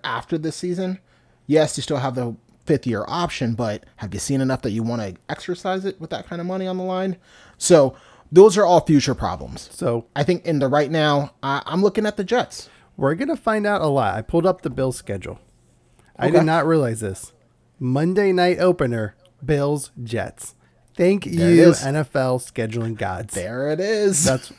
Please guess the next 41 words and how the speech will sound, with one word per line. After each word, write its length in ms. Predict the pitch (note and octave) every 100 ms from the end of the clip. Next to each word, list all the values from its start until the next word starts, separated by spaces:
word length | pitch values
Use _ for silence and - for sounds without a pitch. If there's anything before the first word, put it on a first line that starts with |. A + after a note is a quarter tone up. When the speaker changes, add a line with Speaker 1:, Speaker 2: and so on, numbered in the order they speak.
| -
Speaker 2:
awesome. 420 | C3 A#2+ - A2+ -
Speaker 1:
<laughs> 360 | A3+ - G#3+ -
Speaker 2:
So 380 | E3+ D#3 D3+ - _ - -
they're 140 | D3 D#3
playing 240 | G#3 G#3
the 80 | F#3+
Jets. 420 | F3 D#3+ - - _ -
They're 120 | C#3+
playing 280 | - E3+ F3
the 80 | E3+
Raiders. 420 | C#3+ C#3 C#3 - _ _ -
They're 100 | B2+
playing 280 | C3+ C3 A#2+
Washington. 580 | A2 - A2+ A2+ G#2+ - _ _ _ _ _ _ - _ _ _ -
That's, 320 | D3+ C#3+ -
you 80 | D3
know, 140 | - -
two 260 | - A3+
tough 280 | - F#3 E3+
games 320 | E3+ F#3+ F3+
there 240 | A2 G2+ - _
for 140 | C#3
sure. 200 | C3+ F3
Like, 260 | B2 A2 -
two 240 | - G3 F#3
brutal 600 | D3 E3 F3+ C#3+ G#2 -
games. 420 | A#2 G2+ G2+ - - _ _ _ _ _ -
Speaker 1:
Oh, 240 | - C#3+ C3
which, 320 | D3+ D#3 -
what's 260 | C3+ D3+ -
the 140 | D3+
other 160 | C#3+ C3
one? 180 | G#2+ G2+
What's 180 | D3+ -
the 100 | C3
other 200 | B2 B2+
hard, 280 | A2 G2+ - -
hard 220 | - A2 G#2
game 180 | G2+ G2+
for 100 | G2
them? 220 | G2+